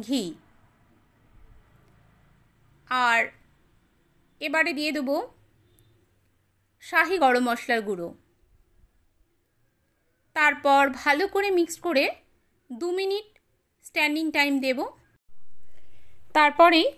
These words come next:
তৈরি হয়ে যাবে আমাদের আজকের রেসিপি, ভোগের বাঁধাকপির তরকারি। আজকের এই ভোগের বাঁধাকপির তরকারি রেসিপিটি আপনাদের যদি ভালো লেগে থাকে,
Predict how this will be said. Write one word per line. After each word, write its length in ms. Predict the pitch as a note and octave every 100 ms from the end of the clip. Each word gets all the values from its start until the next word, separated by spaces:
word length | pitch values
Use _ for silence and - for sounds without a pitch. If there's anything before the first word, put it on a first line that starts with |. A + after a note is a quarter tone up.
| _ _ -
তৈরি 260 | C#4 C#4 C#4+
হয়ে 140 | D4 C4+
যাবে 220 | B3 A#3+ B4+ - _ _ -
আমাদের 400 | A#3+ A#3+ A#3 B3 -
আজকের 440 | C#4 C4+ - F#4 F#4
রেসিপি, 380 | E4 F4+ E4+ E4+ - _ _ _ _ _ -
ভোগের 420 | A#3+ E4 C#4 F4+ C4+
বাঁধাকপির 580 | A#3+ C#4+ C#4+ C4+ C#4+ C#4 A3
তরকারি। 440 | F3+ - E3 D#3 - _ _ _ _ _ _ _ _ _ _ _ _ _ _ _ _ _ _ _ _ _ _ _ _ _
আজকের 460 | E4 E4 - G#4+ A4 B4+ D#4
এই 100 | D#4+ D4+
ভোগের 320 | D4+ D4+ E4 C#4
বাঁধাকপির 540 | C#4 C#4 E4+ F4+ F4+ F4 D4
তরকারি 320 | C4+ C#4+ C#4
রেসিপিটি 560 | C4 C#4 - F#4+ - E4 B4 - _
আপনাদের 420 | B3+ - C4 C4 A#3+
যদি 160 | C4 C4 A#3+
ভালো 180 | C#4+ D#4+ F#4
লেগে 200 | F4 F4
থাকে, 340 | D4+ C4+ D#4